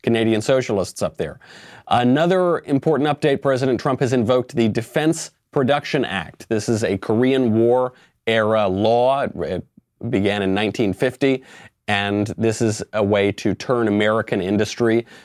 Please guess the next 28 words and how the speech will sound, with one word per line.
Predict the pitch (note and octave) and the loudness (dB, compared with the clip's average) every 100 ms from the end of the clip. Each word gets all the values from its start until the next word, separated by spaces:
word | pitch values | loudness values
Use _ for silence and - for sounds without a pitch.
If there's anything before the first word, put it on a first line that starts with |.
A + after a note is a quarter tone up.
| _ | _
to | - G#2 F#2 | -2 0 0
government | A2+ G2+ A2 G#2+ G#2+ | 0 0 0 0 -2
ends. | G#2+ A2 A2 A#2+ A#2 | -2 -2 0 0 -2
So, | - F#2+ | -2 -2
for | - G2+ | 0 -2
instance, | F#2+ - G#2+ | -2 -2 -4
if | F#2 | -2
you | F#2+ | -2
need | F2+ | -2
to | F2+ | -2
start | - F2+ | -4 -4
producing | - G2 F#2+ F#2 | -2 -2 0 -2
a | |
lot | G2 | -2
more | E2+ F#2+ | 0 -2
ventilators, | G2+ B2 C3 A2 G#2 G2 G2+ G2 - - | 0 0 0 0 2 2 0 -2 -12 -10
the | - | -2
government | G#2+ G2+ G#2 F#2+ | 0 0 -2 -2
can | F#2+ | -2
work | G2 F#2+ | -2 -4
with | - | -2
private | G#2 F#2 | -2 0
industry | F#2+ F#2+ - G#2 | -2 -2 -2 0
to | F2+ | 2
do | A2 C#3+ | 2 2
that. | C#3 C3 _ _ _ _ _ _ - - | 2 0 _ _ _ _ _ _ -20 -6
It | B2 | -4
sounds | - - D3+ D#3+ E3 E3 | -2 -2 2 2 2 -2